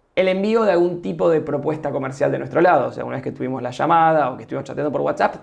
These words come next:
te mando un catálogo, te mando una cotización,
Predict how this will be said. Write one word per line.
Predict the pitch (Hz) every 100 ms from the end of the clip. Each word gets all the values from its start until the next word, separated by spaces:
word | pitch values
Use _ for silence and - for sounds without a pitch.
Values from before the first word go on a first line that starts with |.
| _ _
te | 123
mando | 156 165 139 131
un | 127
catálogo, | 117 127 117 117 113
te | - 139
mando | 170 160 151 143
una | 139 135
cotización, | 135 139 131 131 123 151 165 147 127 127